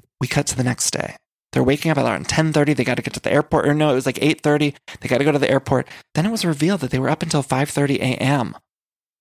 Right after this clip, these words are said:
Five thirty A M. Go to sleep. That is too late. That is too late, y'all. That's too late to be up partying. I'm sorry. Go to sleep, Bethany Frankel. Go to sleep. There's no reason. Nothing good happens after two A M.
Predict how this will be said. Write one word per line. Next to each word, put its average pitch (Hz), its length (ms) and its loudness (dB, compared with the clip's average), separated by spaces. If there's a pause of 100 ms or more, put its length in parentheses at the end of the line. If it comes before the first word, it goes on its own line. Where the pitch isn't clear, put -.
(120)
Five 175 240 2
thirty 160 340 0
A 143 180 2
M. 170 320 0
Go 156 160 2
to - 80 -4
sleep. - 580 0 (680)
That 151 160 0
is - 160 -4
too - 240 0
late. 165 540 0 (240)
That 143 180 2
is 143 180 -4
too 160 180 2
late, 139 300 0
y'all. 139 420 2
That's 135 240 -2
too 165 220 0
late 180 280 2
to 131 100 -6
be - 120 -2
up 131 140 -4
partying. 117 400 -6 (140)
I'm 127 100 -4
sorry. 113 480 -2
Go 131 140 2
to 156 80 0
sleep, 143 340 0
Bethany 131 320 -2
Frankel. 123 460 -4 (260)
Go 123 140 4
to 127 80 2
sleep. 110 440 -2 (600)
There's 123 240 0
no 131 180 4
reason. 160 540 2
Nothing 156 320 0
good 156 160 2
happens 147 340 0
after 135 220 0
two 139 220 0
A 127 180 0
M. 123 300 0